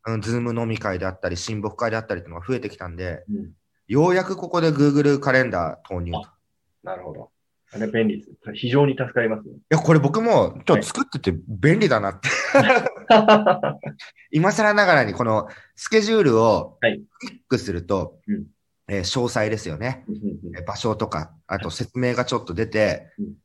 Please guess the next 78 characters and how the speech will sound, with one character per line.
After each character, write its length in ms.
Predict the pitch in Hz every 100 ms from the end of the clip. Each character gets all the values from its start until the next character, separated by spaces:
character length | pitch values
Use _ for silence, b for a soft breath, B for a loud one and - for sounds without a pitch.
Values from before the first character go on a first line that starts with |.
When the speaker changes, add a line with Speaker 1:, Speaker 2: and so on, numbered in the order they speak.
| _ _
Speaker 1:
で、 200 | 190 160 160
参 320 | - 202 202
加 220 | 202 202
申 240 | 196 214
請 220 | 208 180 139
は 100 | 113
こ 140 | 117
ち 160 | - 151
ら 100 | 156
だ 100 | 156
よ 120 | 160
っ 160 | 160
て 100 | -
い 20 | 107
う 40 |
の 140 | 90 95
は、 260 | 107 80
Speaker 2:
は 80 | 156
い。 40 | 160
Speaker 1:
Facebook 560 | 156 170 - - 180
グ 160 | 165 175
ル 140 | 180
ー 20 |
プ 140 | 160 95
の 120 | 90
リ 160 | 92 123
ン 160 | 123
ク 100 | 139
で 80 | 131
OK 440 | 127 - - 85
で、 300 | 78 90 - _ _
Speaker 2:
な 120 | 143
る 60 | 147
ほ 100 | 143
ど。 240 | 110 - _ b _
Speaker 1:
そ 100 | 254
う 0 |
す 100 | 262
る 80 | 254
と、 400 | 254 233 107 -
別 200 | 139 139
に 40 | 156
外 260 | 165 214 208
部 80 | 151
の 140 | 113
方 260 | 110 - 107
は 160 | 98
Speaker 2:
は 200 | 85 - _ _ _ _
い。 40 | -
ま 40 |
あ、 40 | 110
Speaker 1:
見 120 | 123
れ 140 | 143
な 80 | 156
い 40 | 123
ま 160 | 107
ま 80 | 113
だ 80 | 110
し。 260 | - - - _ _ -
Speaker 2:
参 180 | 107
加 100 | 107
で 100 | 104
き 60 | 107
な 80 | 95
い 20 |
で 60 | 110 - -
す 60 | -
ね。 120 | - -
Speaker 1:
う 40 |
ん。 40 | 92
Speaker 2:
う 20 |
ん。 120 | 90 _ _ _ -
Speaker 1:
う 60 |
ん 180 | 147 87
う 80 | 104
ん 180 | 98 95
う 80 |
ん。 180 | 101 82